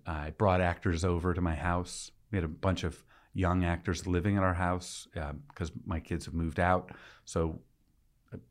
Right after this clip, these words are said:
often we have young artists live with us in the summer who are just starting out, and they would read pages.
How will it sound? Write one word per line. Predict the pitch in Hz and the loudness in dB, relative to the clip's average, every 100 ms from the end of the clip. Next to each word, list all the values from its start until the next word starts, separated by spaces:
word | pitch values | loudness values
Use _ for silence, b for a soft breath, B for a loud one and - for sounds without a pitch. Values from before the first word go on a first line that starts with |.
| - - | -14 -2
often | 92 87 90 | -2 0 0
we | 85 | 2
have | 82 80 | 0 0
young | 87 80 | 2 2
artists | 80 78 78 - | 2 0 -2 -4
live | 82 | -2
with | 85 80 | -2 -2
us | 85 - - - - | -4 -4 -12 -14 -8
in | 104 82 | -4 -4
the | |
summer | - 92 87 82 78 | 0 0 0 -2 -4
who | 85 | -4
are | 76 71 - - | -4 -6 -12 -16
just | - | -14
starting | - 90 82 92 | -4 0 2 4
out, | 104 - B B B B - | 2 0 B B B B -2
and | 95 | 2
they | 90 | 4
would | 90 82 | 4 2
read | 87 87 | 0 0
pages. | 92 98 95 90 82 - | 0 0 0 -2 -4 -8